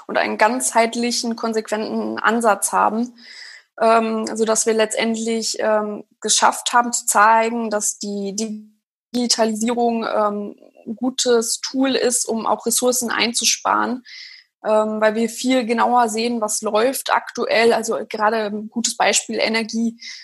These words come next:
Ähm, wo läuft unser, äh, unser Energiebedarf wirklich rein und sind da vielleicht Anlagen, die defekt sind, die wir vielleicht mal warten müssten? Und das ist, ja, ein riesenkomplexes, äh, komplexer Prozess.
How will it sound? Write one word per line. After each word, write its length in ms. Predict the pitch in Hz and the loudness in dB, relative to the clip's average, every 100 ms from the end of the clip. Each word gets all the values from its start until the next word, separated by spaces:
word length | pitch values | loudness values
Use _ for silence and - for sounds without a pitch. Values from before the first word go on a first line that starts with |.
| - - | -10 0
Ähm, 320 | 208 214 214 | 2 2 0
wo 160 | 233 240 | 0 0
läuft 680 | 214 220 214 220 240 - - | 0 2 4 4 2 -2 -4
unser, 1080 | 226 214 208 202 196 - - 208 196 196 | -2 2 4 6 4 4 0 0 -2 -4
äh, 100 | - | -6
unser 240 | - 214 - | -6 -6 -4
Energiebedarf 760 | 214 202 226 240 226 202 202 | -4 -4 -4 -2 2 2 0
wirklich 380 | 220 - 214 - | -6 -6 -6 2
rein 400 | 185 202 254 262 | 4 6 4 2
und 240 | 247 220 214 | -2 -4 -4
sind 260 | 226 233 | -4 0
da 100 | 208 | 0
vielleicht 400 | 208 208 208 - | 2 0 0 0
Anlagen, 640 | 208 254 220 196 196 208 196 | 0 2 4 4 2 0 -6
die 180 | 202 196 | -8 -6
defekt 500 | 208 - 240 - - | -4 -2 -2 -4 -2
sind, 400 | 220 208 - 214 | -2 -2 -8 -6
die 100 | 208 | -6
wir 100 | 208 | -2
vielleicht 360 | 196 196 - | -2 -2 -4
mal 120 | 196 | 0
warten 420 | 185 190 - 247 220 | 2 2 0 -2 -2
müssten? 500 | 220 - 214 208 190 | -2 -6 -6 -6 -6
Und 300 | 196 196 - - - - - _ | -6 -8 -8 -10 -12 -14 -18 _
das 240 | 220 202 - | -8 -4 -2
ist, 500 | 214 - - - - | 0 0 0 -2 2
ja, 300 | 220 233 220 - | 4 4 2 -10
ein 180 | - 233 | -6 -2
riesenkomplexes, 1700 | 233 254 262 262 254 254 233 233 220 - - 240 220 226 - - - | 0 0 0 0 -2 -2 -4 0 -2 0 -2 0 0 0 0 0 -2
äh, 600 | - 214 202 202 202 - 202 | -2 -2 0 0 -2 -4 -6
komplexer 500 | 226 233 220 - 208 | -4 -2 -2 -2 -4
Prozess. 580 | - 208 220 214 - | -4 -2 0 0 -4